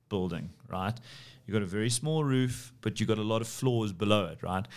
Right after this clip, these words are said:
So typically, the office idea is put a generator in, whack as many solar <laughs> panels on the roof as you can, which is probably gonna power one light bulb, and then put a generator in. So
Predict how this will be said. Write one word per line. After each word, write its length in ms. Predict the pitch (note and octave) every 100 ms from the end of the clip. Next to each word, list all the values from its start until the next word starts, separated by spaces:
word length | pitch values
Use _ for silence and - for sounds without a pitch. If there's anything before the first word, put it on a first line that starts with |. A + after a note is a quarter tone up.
| -
So 140 | - C3+
typically, 400 | G#3 F#3+ G3 G#3+
the 100 | E3+
office 340 | C#3+ D3+ F3+ -
idea 340 | C#3+ C3+ B2+
is 160 | B2 A#2+
put 240 | - -
a 60 | C#3
generator 480 | C3+ D3 D#3+ D#3+ F3
in, 160 | G3 - - _ _ _
whack 340 | A2+ C3 C#3+ -
as 120 | C3
many 500 | C3 C#3+ D3+ D3 C3 - _ _ _
solar 320 | - - C3+ B2+
<laughs> 120 | -
panels 280 | D3+ B2+ A#2
on 120 | B2
the 80 | A#2
roof 280 | B2+ C3+
as 100 | A#2+
you 80 | A2
can, 340 | A#2 - C3 C#3
which 120 | A#2
is 80 | G2
probably 240 | A#2 A2+
gonna 160 | A2 G2+
power 340 | A2+ G#2+ G2+
one 220 | - G#2
light 260 | F#2+ F#2+ G2
bulb, 260 | G#2 F3+ - - - - - -
and 160 | C3
then 460 | B2 B2 B2 B2 A#2+ - _ _ -
put 140 | D#3
a 40 | B2
generator 500 | B2+ C3 B2 A2 F#2+
in. 200 | D#2+ F#2+
So 360 | - A#2+ A#2